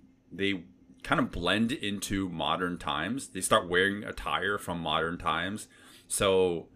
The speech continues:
and they don't do any martial arts at that point. So it's like, okay, these are not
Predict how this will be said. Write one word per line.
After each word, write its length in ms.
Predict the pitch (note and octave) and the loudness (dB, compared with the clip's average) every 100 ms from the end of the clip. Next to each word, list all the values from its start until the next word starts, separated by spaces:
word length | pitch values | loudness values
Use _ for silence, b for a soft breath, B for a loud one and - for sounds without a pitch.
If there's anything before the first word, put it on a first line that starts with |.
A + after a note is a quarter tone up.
| - | -2
and 120 | G#2 | 4
they 60 | A2+ | 8
don't 220 | B2+ B2+ | 8 6
do 140 | B2 - | 4 4
any 280 | F2 G2+ | 4 4
martial 460 | G2+ F2 F#2 - D#2+ | 2 4 2 2 -2
arts 300 | D2+ F#2 - | 2 2 2
at 160 | G2+ G2+ | -2 2
that 180 | G#2+ | -2
point. 280 | - B2 C3 | 0 -4 -4
So 120 | - E2+ | -4 -6
it's 120 | D#2+ | -4
like, 180 | D#2+ F#2 | -6 -6
okay, 200 | - D2 | -10 -8
these 180 | E2+ | -4
are 80 | F2+ | -4
not 520 | F2 F2+ G2+ G#2+ - | 0 2 4 2 -4